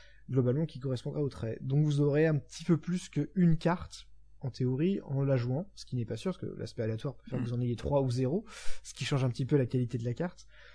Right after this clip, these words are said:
Speaker 1: Donc premier défaut, c'est que c'est aléatoire, vous n'êtes pas sûr d'avoir des cartes.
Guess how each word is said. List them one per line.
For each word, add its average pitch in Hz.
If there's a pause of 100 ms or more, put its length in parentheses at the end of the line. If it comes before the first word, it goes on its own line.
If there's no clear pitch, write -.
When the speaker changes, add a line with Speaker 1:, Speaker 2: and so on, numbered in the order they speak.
(140)
Speaker 1:
Donc 131
premier 143
défaut, 147
c'est 143
que -
c'est 127
aléatoire, 127
vous 135
n'êtes 117
pas 120
sûr 117
d'avoir 104
des 104
cartes. -